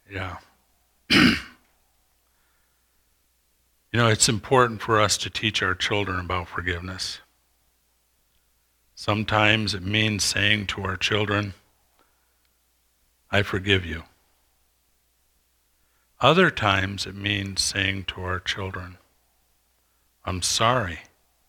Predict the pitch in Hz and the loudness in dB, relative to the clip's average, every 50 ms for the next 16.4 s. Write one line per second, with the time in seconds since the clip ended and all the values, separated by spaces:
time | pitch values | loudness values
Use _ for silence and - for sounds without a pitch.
0 | _ _ _ _ _ _ _ _ _ _ _ - 101 98 98 98 98 98 - - | _ _ _ _ _ _ _ _ _ _ _ -6 -4 -2 -2 -2 -2 -4 -4 -4
1 | - 95 90 95 92 85 85 90 92 107 110 95 80 - - _ _ _ _ _ | -4 -2 -2 -2 -2 -2 -4 -6 -6 -6 -6 -6 -8 -12 -18 _ _ _ _ _
2 | _ _ _ _ _ _ _ _ _ _ _ _ _ _ _ _ _ _ _ _ | _ _ _ _ _ _ _ _ _ _ _ _ _ _ _ _ _ _ _ _
3 | _ _ _ _ _ _ _ _ _ _ _ _ _ _ _ _ _ _ _ _ | _ _ _ _ _ _ _ _ _ _ _ _ _ _ _ _ _ _ _ _
4 | _ _ _ _ _ _ _ _ _ _ _ _ _ _ _ _ _ _ _ _ | _ _ _ _ _ _ _ _ _ _ _ _ _ _ _ _ _ _ _ _
5 | _ _ _ _ - - 123 117 117 113 113 127 143 147 160 165 165 151 123 113 | _ _ _ _ 2 2 4 6 6 6 8 6 6 6 4 0 2 4 6 6
6 | 113 113 - - - - 98 98 92 - - - - - - - 104 98 107 - | 6 6 4 0 -2 -2 -2 0 0 -2 -4 -4 -6 -10 -8 -6 -4 -2 -2 -4
7 | - - 95 98 104 113 123 120 110 95 - 95 90 85 87 90 98 - - - | -4 -4 0 4 4 4 6 4 2 0 -2 -4 -4 -6 -8 -10 -10 -12 -16 -20
8 | - _ _ _ _ _ _ _ _ _ _ _ _ _ _ _ _ _ _ _ | -20 _ _ _ _ _ _ _ _ _ _ _ _ _ _ _ _ _ _ _
9 | _ _ _ _ _ _ _ _ _ _ _ _ _ - 104 101 95 92 87 - | _ _ _ _ _ _ _ _ _ _ _ _ _ -2 -2 0 0 0 -2 -4
10 | - 98 92 101 110 120 113 120 104 92 85 80 80 80 80 78 76 - - - | -6 -2 2 2 4 4 2 0 -4 -4 -6 -6 -6 -8 -10 -10 -12 -16 -18 -20
11 | - - _ _ _ _ _ _ _ _ _ _ _ _ _ _ _ _ _ _ | -20 -20 _ _ _ _ _ _ _ _ _ _ _ _ _ _ _ _ _ _
12 | _ _ _ _ _ _ _ _ _ _ _ _ _ _ _ _ _ 131 139 151 | _ _ _ _ _ _ _ _ _ _ _ _ _ _ _ _ _ 4 4 4
13 | - - - - 135 123 110 - - - 113 110 104 104 101 101 101 95 98 95 | 4 -2 -4 0 0 2 2 2 2 2 2 2 2 2 4 4 4 4 2 -4
14 | 92 95 101 98 98 101 - - - 104 98 - - - 110 107 107 113 107 104 | -4 -2 0 0 0 0 -2 -6 -6 -6 -4 -4 -4 -4 -4 -2 -2 -2 -2 -2
15 | 98 98 - - - - - - 135 147 151 135 - - - 85 80 80 80 78 | -4 -2 -2 -2 -2 -2 -2 -2 0 0 0 -2 -2 -2 -2 -2 -2 -4 -8 -10
16 | 80 80 80 - - - - | -10 -10 -12 -12 -16 -20 -20